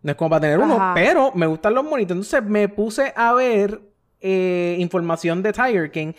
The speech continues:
Speaker 1: y resulta que el tipo este que
Speaker 2: Ajá.
Speaker 1: parecía que, eh, el, ¿cómo era que se llamaba él? El tipo que, que era como que fue
Speaker 2: Jeff.
Speaker 1: preso y todo. No, no estoy hablando de, de Joe Exotic. Estoy,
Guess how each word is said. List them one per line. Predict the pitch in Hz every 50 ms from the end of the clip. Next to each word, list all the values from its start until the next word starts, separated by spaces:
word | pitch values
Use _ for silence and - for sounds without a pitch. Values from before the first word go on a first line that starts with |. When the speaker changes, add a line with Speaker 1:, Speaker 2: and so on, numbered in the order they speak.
| - - - 180 -
Speaker 1:
y | 220 214
resulta | 202 202 214 202 175 - 262 330 330 - - 202 185 180
que | 185 185 180 180 -
el | 180 175 165 160 -
tipo | - 220 233 226 302 302
este | 330 320 - 320
que | 294 269
Speaker 2:
Ajá. | 262
Speaker 1:
parecía | 269 262 247 226 214 254 262 269 285
que, | 277 - 277 277 269 262 254 254 247 240 226 214 208 190 175 160 147 139 139 - _ - - _ _ _ _ _ _ _ _ _ _ _ _ _
eh, | - 117 120 - 127 165 180 175 175 175 170 160 139
el, | 160 165 - -
¿cómo | - 185 208
era | 233 247
que | 247 247
se | - 262 240
llamaba | 233 233 233 240 240 240 220 202 202
él? | 233 240
El | 226 190 170 160
tipo | - 185 170 175 202
que, | 208 240 254 262 262 262 262 262 254 254 247 220 214 -
que | -
era | 220 226 247 240
como | 247 247 247 247 233 208
que | 233 196
fue | - - 202
Speaker 2:
Jeff. | 233
Speaker 1:
preso | 233 220 226 254 247 - 175 131 139
y | 151 165 151
todo. | 196 208 220 180
No, | 151 156 160 160
no | 156 156
estoy | - - 214
hablando | 196 202 202 202 202 202 202 196
de, | 196 190 180 170 156 147 143 135 127 117 113 117 - -
de | - 156 156 160 147
Joe | 165 180 175 156
Exotic. | 131 - - 165 180 190 143 123 104 -
Estoy, | 120 - - 139 135 147 160